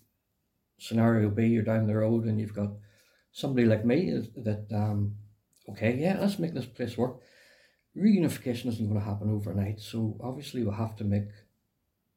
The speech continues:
the infrastructures we have now work for the betterment of everybody." But in that scenario, once you get through that, and then they say, "Well, what's your view on the Constitution?" I'd say, "Well,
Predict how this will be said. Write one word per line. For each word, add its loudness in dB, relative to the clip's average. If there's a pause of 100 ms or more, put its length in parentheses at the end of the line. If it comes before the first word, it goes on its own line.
(360)
the 0
infrastructures -2
we -2
have 0
now 6 (400)
work 0 (280)
for -14
the -8
betterment -2
of -2
everybody." -4 (1000)
But 0
in 2
that 4
scenario, 2 (800)
once -6
you -4
get -2
through -2
that, -2
and 0
then 2
they 0
say, -4
"Well, -4
what's -10
your 4
view -2
on -8
the -8
Constitution?" -12
I'd -6
say, -10
"Well, -8